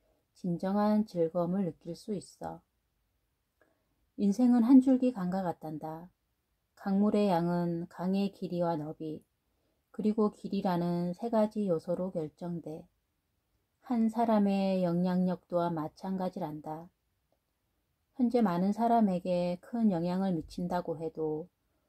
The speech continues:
오래도록 영향력 있는 사람으로 남는다는 보장이 없고,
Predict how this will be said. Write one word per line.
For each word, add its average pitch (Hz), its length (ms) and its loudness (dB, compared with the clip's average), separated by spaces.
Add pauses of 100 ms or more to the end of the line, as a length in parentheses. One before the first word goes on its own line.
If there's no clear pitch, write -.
(180)
오래도록 196 800 0
영향력 190 540 0
있는 165 280 -2
사람으로 170 800 0
남는다는 180 640 -2
보장이 175 480 -6
없고, 160 520 -10